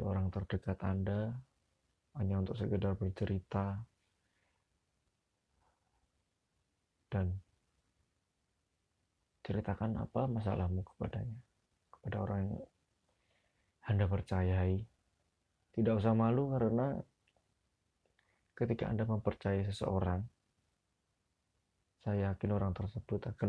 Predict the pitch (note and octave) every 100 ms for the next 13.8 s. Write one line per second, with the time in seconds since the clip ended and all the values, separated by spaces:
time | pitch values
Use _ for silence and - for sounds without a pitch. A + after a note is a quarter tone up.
0 | G2 G2 G2+ G2 G2 F#2 F#2 F#2+ - _
1 | _ _ _ _ _ _ _ _ _ _
2 | _ _ _ _ _ _ _ _ _ _
3 | _ _ _ _ _ _ _ _ _ _
4 | _ - B2 A2+ A#2 G2+ G2 G2 G2 F#2
5 | - - F#2+ F#2+ F#2+ F#2+ - G2+ F#2+ F2+
6 | F#2 - _ _ _ _ _ _ _ _
7 | G2 F#2+ F#2+ F#2 G2+ G2+ F#2+ F#2+ G2+ -
8 | - A2+ - _ _ _ _ _ _ _
9 | _ _ _ _ G2 F#2 G2 G2 F#2+ F#2
10 | F#2+ F#2 F2+ A2+ F#2 F#2 _ _ _ _
11 | _ _ _ _ _ _ _ _ _ G#2+
12 | G#2 F#2+ - G#2 G2 A2 - A2+ - G2
13 | G2 F#2+ F#2 F2+ F2 F2 F2+ -